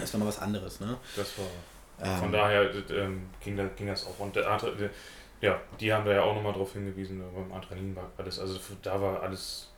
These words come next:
Speaker 2: da war
Speaker 1: Mhm.
Speaker 2: alles Roger. Das
Speaker 1: Ja.
Speaker 2: lief genauso.
Speaker 1: Ja, schön.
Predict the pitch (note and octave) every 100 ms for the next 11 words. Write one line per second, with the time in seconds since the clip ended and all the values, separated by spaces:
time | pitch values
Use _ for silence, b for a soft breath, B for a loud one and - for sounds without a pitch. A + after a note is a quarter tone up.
0 | - - C3 B2+ C#3 - F#2+ - E2+ -
1 | - - A#2+ - G2+ - G2 F#2 F2+ F2
2 | - - - - B B B B - A4+
3 | E4+ - F#3+ G#2+